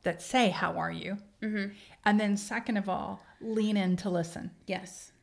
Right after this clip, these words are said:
Speaker 1: Right? And instead
Speaker 2: Yeah.
Speaker 1: of when you're talking, then turn it to, "Well, I," or
Speaker 2: Mm-hmm.
Speaker 1: "me," right? And there's a
Speaker 2: Yes.
Speaker 1: time and place for that. There's a time and place for
Speaker 2: Absolutely.
Speaker 1: that. But who on the regular says,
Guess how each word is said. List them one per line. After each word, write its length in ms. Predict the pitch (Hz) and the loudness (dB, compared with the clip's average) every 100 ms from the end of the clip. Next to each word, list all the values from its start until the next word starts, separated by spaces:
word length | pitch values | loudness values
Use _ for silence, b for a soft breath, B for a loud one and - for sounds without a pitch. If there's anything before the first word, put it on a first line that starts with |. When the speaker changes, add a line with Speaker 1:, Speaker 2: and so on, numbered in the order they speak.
| - | 0
Speaker 1:
Right? 280 | 190 202 202 | 2 2 0
And 140 | 208 | 2
instead 480 | 208 190 - 240 262 | 4 2 -2 0 2
Speaker 2:
Yeah. 80 | 247 | 4
Speaker 1:
of 140 | 190 | 2
when 180 | 180 185 | 0 0
you're 180 | 185 185 | 0 0
talking, 600 | 180 - 175 175 180 180 170 b b b b b _ _ _ _ | -4 -4 -4 -4 -8 -8 -10 b b b b b _ _ _ _
then 240 | 202 202 202 | 4 6 4
turn 300 | - 240 233 | 4 4 4
it 140 | 185 | 4
to, 340 | - - 185 180 | -2 -2 0 0
"Well, 320 | 180 202 190 | 4 6 6
I," 560 | 190 233 220 180 202 202 b b b b b _ - | 4 0 0 0 -4 -6 b b b b b _ 2
or 180 | 208 202 | 4 6
Speaker 2:
Mm-hmm. 100 | 196 | 6
Speaker 1:
"me," 540 | 240 226 185 185 190 - | 4 4 2 -2 -6 -2
right? 340 | 185 185 196 | 2 2 0
And 100 | 220 | 4
there's 140 | 262 285 | 4 4
a 40 | |
Speaker 2:
Yes. 120 | 247 | 2
Speaker 1:
time 240 | - 269 262 | 2 4 6
and 120 | 196 | 4
place 320 | - 165 160 | 2 -2 -2
for 120 | - | -6
that. 300 | 160 - - - - | -8 -6 -8 -12 -8
There's 180 | 196 208 | -4 0
a 40 | |
time 240 | 226 247 | 2 4
and 100 | 208 180 | 2 2
place 220 | 180 175 | 0 -2
for 80 | 180 | -4
Speaker 2:
Absolutely. 20 | |
Speaker 1:
that. 220 | - - B B B | -4 -8 B B B
But 160 | 220 220 | 0 0
who 180 | 269 294 | -2 0
on 240 | 254 202 185 | 0 0 -2
the 80 | |
regular 680 | 180 190 196 196 185 156 165 | 0 0 2 0 0 0 0
says, 680 | 165 - 180 165 170 170 175 | -4 -2 0 2 0 -4 -8